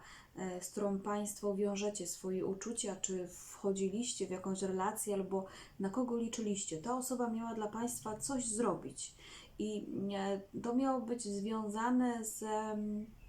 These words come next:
też sferą, e, powiedziałabym, taką finansową, tak? Liczyliście, y, Państwo na to, że od jakiejś osoby otrzymacie takie wsparcie, e, finansowe, e, i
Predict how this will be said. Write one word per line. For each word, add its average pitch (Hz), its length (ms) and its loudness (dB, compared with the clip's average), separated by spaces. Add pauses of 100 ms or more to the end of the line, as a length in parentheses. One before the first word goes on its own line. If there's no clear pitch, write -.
(800)
też 233 140 -2
sferą, 233 560 2 (400)
e, 196 120 2
powiedziałabym, 220 680 -2
taką 220 260 -2
finansową, 208 840 -2
tak? 196 340 -2 (340)
Liczyliście, 214 880 0
y, 190 440 2 (360)
Państwo 220 680 0 (380)
na 208 180 2
to, 247 200 2
że 226 300 -4
od 302 240 4 (180)
jakiejś - 320 -6
osoby 247 480 2
otrzymacie 220 680 -2
takie 208 280 -2
wsparcie, - 840 0 (420)
e, 175 60 -2 (720)
finansowe, 196 720 0
e, 294 200 4 (1600)
i 277 440 2